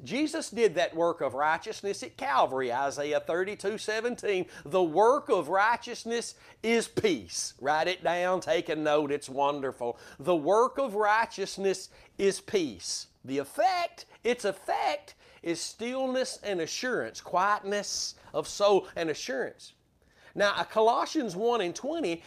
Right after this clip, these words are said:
says Jesus made our peace by the blood of his cross. So the work of righteousness is what Jesus did at Calvary. Get that? So the focus has to be Calvary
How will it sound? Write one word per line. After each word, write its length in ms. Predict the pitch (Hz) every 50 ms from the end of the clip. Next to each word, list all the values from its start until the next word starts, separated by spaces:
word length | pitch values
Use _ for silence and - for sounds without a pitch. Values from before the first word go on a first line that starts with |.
| - -
says 300 | - - 208 202 180 143
Jesus 580 | 127 120 143 208 233 247 208 160 175 170 - -
made 280 | 185 190 190 196 185
our 260 | 175 160 160 160 151 -
peace 680 | - - - 113 117 120 151 214 247 - - - - _ _ _ _ _ _ _ _ _ -
by 160 | 131 131 139
the 120 | 151 185
blood 320 | 151 123 131 131 135 156 175
of 80 | 180
his 160 | 226 240 - -
cross. 580 | - - 427 403 381 139 110 - - - - - - - - -
So 260 | - - 226 208 185
the 140 | 165 180 175
work 360 | 156 170 214 247 381 - -
of 180 | - 175 139
righteousness 840 | 180 220 254 311 320 - - - 160 - - 139 151 190 - - - - - - -
is 220 | 165 185 185 -
what 220 | 208 214 196 - 127
Jesus 480 | 170 247 311 311 226 202 196 - -
did 220 | 131 135 180 208 226
at 140 | 277 -
Calvary. 680 | - - 311 349 381 381 359 - - 202 - - - - _ _ _ _ _ _ _ _ _
Get 200 | - - - -
that? 300 | - 202 131 - - - _ _ _ _ _ _ - -
So 180 | - - 240 247
the 100 | 240 220
focus 460 | - 247 277 349 403 - 403 349 -
has 260 | 302 320 370 359 -
to 100 | - 285
be 160 | 226 262 254
Calvary 640 | 202 - - 277 330 359 415 403 196 196 190 190 -